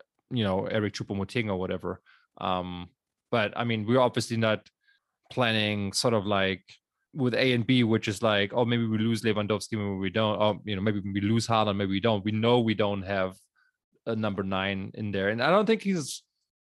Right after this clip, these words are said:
he's not physical enough to be that sort of, like,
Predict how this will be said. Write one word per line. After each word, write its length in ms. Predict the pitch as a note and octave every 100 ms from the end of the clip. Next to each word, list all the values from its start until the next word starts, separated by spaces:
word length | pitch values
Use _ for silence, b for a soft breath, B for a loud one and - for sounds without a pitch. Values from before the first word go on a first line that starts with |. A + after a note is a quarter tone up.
| _ _ _ _
he's 200 | - A#2
not 220 | D3 D#3+
physical 640 | - D#3 D3 E3 E3 D#3+ D3+
enough 320 | D3 D3+ D3
to 100 | -
be 140 | G#2+
that 160 | A#2+ A#2+
sort 180 | - A#2
of, 100 | G2+
like, 220 | G#2 F#2+